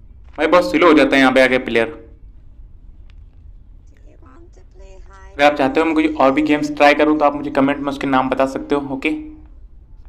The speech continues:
भाई ऊपर आ चुके, remote control उठाते हैं, बाहर चलते हैं, remote control से वो open करते हैं। Remote control का जो door है, भाई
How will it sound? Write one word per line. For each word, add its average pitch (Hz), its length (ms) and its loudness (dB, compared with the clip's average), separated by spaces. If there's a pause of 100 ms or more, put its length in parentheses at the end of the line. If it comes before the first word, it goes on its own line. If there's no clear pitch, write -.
(800)
भाई 127 120 -2
ऊपर 131 240 2
आ 139 80 6
चुके, 151 220 -2
remote 131 240 -2
control 139 240 -2
उठाते 135 240 0
हैं, 151 180 -2 (1900)
बाहर 127 320 4
चलते 104 300 -8
हैं, 110 80 0
remote 127 280 -2
control 135 280 0
से 143 80 -2
वो 131 140 4
open 120 280 -4
करते 110 280 -8
हैं। - 380 -16
Remote 120 240 -4
control 127 300 -2
का 131 80 -2
जो 123 120 -6
door 123 240 0
है, 143 80 -4
भाई - 800 -18